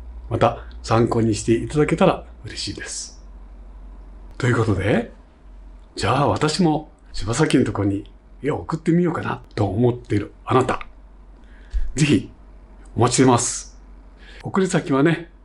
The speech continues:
この動画の紹介欄に、えー、応募のユーアールエルをね、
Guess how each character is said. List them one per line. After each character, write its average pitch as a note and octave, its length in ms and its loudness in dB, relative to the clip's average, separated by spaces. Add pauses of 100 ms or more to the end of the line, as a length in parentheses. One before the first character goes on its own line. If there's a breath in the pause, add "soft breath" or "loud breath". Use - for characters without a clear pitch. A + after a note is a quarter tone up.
(640 soft breath)
こ A#2 100 -4
の A#2 140 2
動 B2 300 0
画 A#2 100 0
の A#2+ 80 2
紹 C3 280 0
介 B2 180 -2
欄 F#2+ 200 -8
に、 D3 280 -2
え G2+ 140 -10
ー、 - 60 -20
応 A#2+ 260 2
募 A#2 140 4
の A2 100 4
ユ C#3+ 300 6
ー D3 40 6
ア D3 40 4
ー D3 60 2
ル A2 100 0
エ F#2+ 40 -6
ル G#2 120 -10
を - 20 -20 (100)
ね、 C3 200 -4